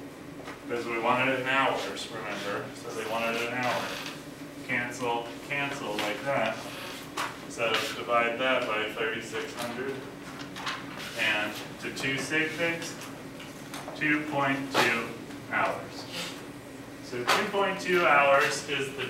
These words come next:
time that it's gonna take you to plate your bumper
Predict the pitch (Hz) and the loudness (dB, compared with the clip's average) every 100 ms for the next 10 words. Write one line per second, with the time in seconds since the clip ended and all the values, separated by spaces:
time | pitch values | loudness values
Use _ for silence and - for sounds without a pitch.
0 | - - - 120 117 - - - - - | 0 6 6 6 4 0 -4 -6 -8 -8
1 | - - - - - - 127 127 127 135 | -10 -12 -12 -12 -12 -2 2 2 2 0
2 | 127 117 - 147 139 120 110 104 107 - | 0 2 6 8 6 2 2 2 0 0
3 | 120 110 107 - 123 120 120 110 104 107 | 4 4 2 4 8 8 8 2 2 4
4 | 104 101 95 | 4 2 -4